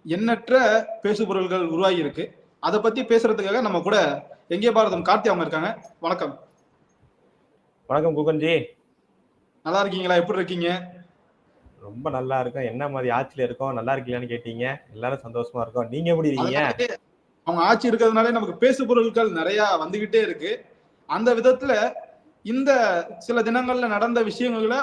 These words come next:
Speaker 1: உங்ககிட்ட பேசலான்னு யோசிச்சிருக்கு. முதல்ல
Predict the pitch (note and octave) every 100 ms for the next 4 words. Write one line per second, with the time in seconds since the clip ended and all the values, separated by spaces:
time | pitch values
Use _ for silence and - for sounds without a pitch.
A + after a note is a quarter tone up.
0 | - F#3 F#3+ G3 A3 A3+ F3 D3+ - -
1 | - G3 G3 G3+ G#3 G#3 F3 D#3 D3+ F3
2 | F#3 D3+ D3 - - _ _ _ _ -
3 | F#3+ B3+ C#4+ D4 C#4 A3+